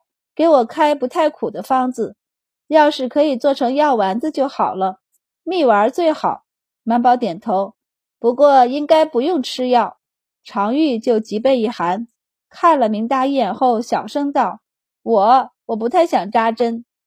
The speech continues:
他一直看着明达扎针，自己不想扎。满宝道：“这个要看实际情况，不过我猜测，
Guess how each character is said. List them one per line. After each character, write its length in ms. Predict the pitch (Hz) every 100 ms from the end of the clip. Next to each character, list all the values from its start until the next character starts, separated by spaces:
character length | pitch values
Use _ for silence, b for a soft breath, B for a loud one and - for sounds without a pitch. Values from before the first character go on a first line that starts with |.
| _ _
他 360 | - 320 320 277
一 220 | 302 240
直 200 | 196 214
看 300 | - 294 226
着 80 | 190
明 240 | 185 302
达 180 | 220 240
扎 240 | 226 233
针， 300 | 226 226 233 _
自 220 | - 294
己 100 | 247
不 140 | 214 220
想 240 | 196 131
扎。 320 | 208 202 202 _ _ _ _
满 160 | - 247
宝 180 | 233 220
道 340 | 233 202 208 _ _ _ _
：“这 200 | - 294
个 280 | 277 247 233
要 140 | 254
看 240 | 277 349 285
实 160 | -
际 160 | 247 294
情 260 | - 196 220
况， 300 | 311 233 - _ _ _
不 120 | 233
过 160 | 277 262
我 140 | 165
猜 280 | - 285 285
测， 320 | - 262 -